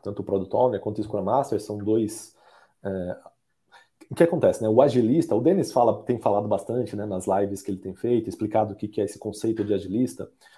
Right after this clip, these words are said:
Mas agilista é qualquer pessoa que trabalha com gestão ágil, né, com métodos ágeis. É, e aí existem vários cargos no mercado para agilistas, né? E dois cargos muito fa-, muito famosos, né, os do-, os dois papéis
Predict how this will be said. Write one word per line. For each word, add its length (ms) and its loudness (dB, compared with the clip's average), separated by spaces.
Mas 120 0
agilista 420 2
é 20 -2
qualquer 240 -4
pessoa 260 -4
que 60 -14
trabalha 300 -2
com 440 -8
gestão 340 -2
ágil, 320 -6
né, 160 -4
com 140 -10
métodos 380 -2
ágeis. 520 -2
É, 180 -4
e 80 6
aí 140 8
existem 360 2
vários 300 0
cargos 440 2
no 80 -6
mercado 640 0
para 300 6
agilistas, 800 -2
né? 200 -6
E 100 6
dois 720 4
cargos 400 4
muito 280 -2
fa-, 200 -4
muito 240 -6
famosos, 460 2
né, 80 -4
os 160 -2
do-, 160 -6
os 160 -6
dois 380 2
papéis 720 0